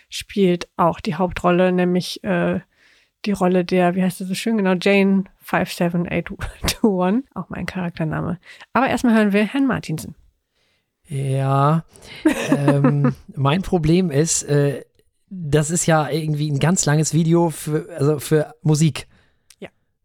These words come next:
Speaker 2: Ja, und, äh, das, ich, äh, das blende ich halt irgendwann aus dann.
Speaker 1: Mhm.
Speaker 2: Und hör
Speaker 1: Das
Speaker 2: nur
Speaker 1: ging
Speaker 2: noch
Speaker 1: mir
Speaker 2: die
Speaker 1: leider
Speaker 2: Musik.
Speaker 1: auch so. Ja,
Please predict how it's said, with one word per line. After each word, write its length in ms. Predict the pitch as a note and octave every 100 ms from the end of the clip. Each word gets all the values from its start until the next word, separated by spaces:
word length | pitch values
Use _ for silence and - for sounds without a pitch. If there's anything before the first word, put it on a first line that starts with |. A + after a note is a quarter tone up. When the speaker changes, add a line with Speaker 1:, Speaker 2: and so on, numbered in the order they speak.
| _ _
Speaker 2:
Ja, 400 | C3+ B2+ C3 E3
und, 400 | D3 D3+ D3+ D3+
äh, 360 | C#3 C#3+ D3 D3 _ _ _ _ _ _ _ _
das, 440 | E3 D#3+ - - _ F#3+ -
ich, 540 | F#3 - - - - -
äh, 80 | - - E3 - - - - - - _ _ _
das 240 | B3 E3+ -
blende 220 | F3+ F#3
ich 120 | F3
halt 140 | E3+ D#3
irgendwann 240 | D#3 D#3+
aus 220 | D3 D3+
dann. 240 | - G#2 G#2 _ _ _ _ _ _
Speaker 1:
Mhm. 260 | F#3+ E3+ G#3 _
Speaker 2:
Und 120 | D3+
hör 80 | A#2+
Speaker 1:
Das 40 | D3+
Speaker 2:
nur 0 |
Speaker 1:
ging 100 | D#3+
Speaker 2:
noch 60 | G3+
Speaker 1:
mir 40 |
Speaker 2:
die 60 | G3
Speaker 1:
leider 240 | G3+ F3+
Speaker 2:
Musik. 20 |
Speaker 1:
auch 80 | -
so. 160 | - A3 - _
Ja, 180 | - G3